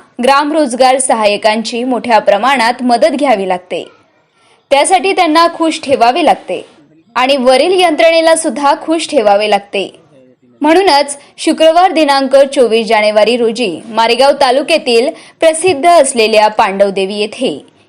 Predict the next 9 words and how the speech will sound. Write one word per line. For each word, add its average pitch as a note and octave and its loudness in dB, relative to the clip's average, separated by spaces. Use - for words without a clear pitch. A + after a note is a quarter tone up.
याच B3 0
ग्रामरोजगार G#3 -2
सहाय्यकांसाठी A3+ -2
बकऱ्याच्या E4 0
मेजवानीचे C4 0
आयोजन G#3 0
करण्यात C#4 0
आले A#3+ 0
होते. F3 -8